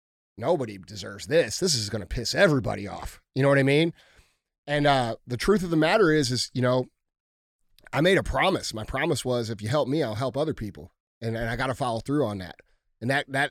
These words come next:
that means standing up to some of the criticism for, uh, you know, for some of the,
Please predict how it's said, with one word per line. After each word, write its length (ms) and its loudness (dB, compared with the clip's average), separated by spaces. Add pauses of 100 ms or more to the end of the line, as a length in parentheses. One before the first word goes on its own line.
that 240 0
means 240 2
standing 380 2
up 180 0
to 100 -10
some 180 -2
of 40 -4
the 60 -4
criticism 580 -2
for, 300 -4 (480)
uh, 480 -6 (280)
you 120 -6
know, 180 -6 (1120)
for 120 -4
some 200 0
of 60 2
the, 140 -2